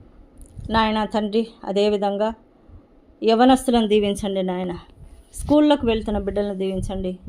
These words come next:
ఇంకా జూన్ నెల వస్తుంది నాయన, స్కూళ్ళకు, కాలేజీలకు వెళ్తుంటారు, స్కూళ్ళల్లో చేరుతుంటారు నాయన, వారికి సహాయం చేయండి, క్షేమం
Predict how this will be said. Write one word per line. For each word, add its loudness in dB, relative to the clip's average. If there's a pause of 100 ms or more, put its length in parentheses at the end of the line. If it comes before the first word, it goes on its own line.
ఇంకా -2 (140)
జూన్ -2
నెల 0 (100)
వస్తుంది -6
నాయన, -4 (640)
స్కూళ్ళకు, 6 (120)
కాలేజీలకు 4 (120)
వెళ్తుంటారు, -4 (680)
స్కూళ్ళల్లో 4
చేరుతుంటారు -2
నాయన, -4
వారికి -4
సహాయం 0
చేయండి, -6 (100)
క్షేమం 2